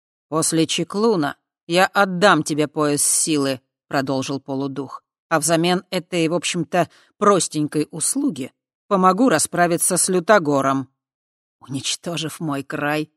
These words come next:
мгновенно перебил Вордок, «я в курсе того, что ты собрался стереть Карпаты с лица земли».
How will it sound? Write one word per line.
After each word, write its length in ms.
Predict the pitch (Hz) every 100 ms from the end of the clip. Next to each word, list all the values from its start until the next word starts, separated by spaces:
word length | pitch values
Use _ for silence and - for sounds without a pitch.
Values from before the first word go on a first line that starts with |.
| _ -
мгновенно 560 | 147 147 139 143 139
перебил 420 | 131 139 135 135 135
Вордок, 420 | 135 127 - _ _ _ _ _
«я 180 | - 160
в 80 | -
курсе 360 | - 120 - -
того, 260 | 143 143
что 160 | - 139
ты 140 | 151
собрался 520 | 151 147 156 147 -
стереть 460 | 139 - 165 139 -
Карпаты 580 | 135 135 170 160 160 - _ _ -
с 100 | -
лица 380 | 151 - 151 135
земли». 460 | 147 170 147 113